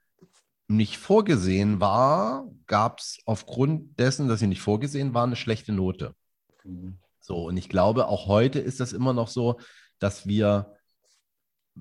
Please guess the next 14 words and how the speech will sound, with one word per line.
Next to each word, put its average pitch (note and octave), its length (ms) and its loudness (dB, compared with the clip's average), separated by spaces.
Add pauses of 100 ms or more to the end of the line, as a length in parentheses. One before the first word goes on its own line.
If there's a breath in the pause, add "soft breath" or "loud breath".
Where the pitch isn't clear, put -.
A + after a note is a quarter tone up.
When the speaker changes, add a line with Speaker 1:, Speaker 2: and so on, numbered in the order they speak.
(640)
Speaker 1:
ich - 120 -12
meine, F#2 480 -8
was A#2 380 -4
ist D3+ 140 -6
denn C#3+ 240 -2
ein A#2+ 180 0
nützlicher C3+ 520 0
Mensch, A2 380 0
ein F#2 100 -4
nützlicher A#2 440 -4
Bürger G#2 360 2
für - 160 -4
ein G2 80 -2
System? F2 600 -8